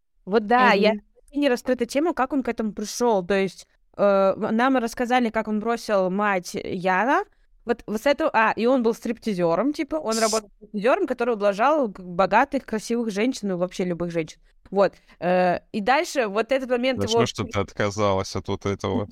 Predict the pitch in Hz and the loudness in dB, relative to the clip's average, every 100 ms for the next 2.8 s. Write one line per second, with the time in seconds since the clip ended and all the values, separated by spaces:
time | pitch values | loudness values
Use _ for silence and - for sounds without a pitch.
0 | - 240 - _ - 117 117 110 107 110 | -12 -20 -20 _ -4 0 2 2 0 -2
1 | - - - 123 135 113 107 107 117 120 | -10 -14 -6 -4 -2 -2 -2 0 -2 -4
2 | 90 127 120 123 117 117 101 - | -2 -2 0 -2 -2 -2 -4 -8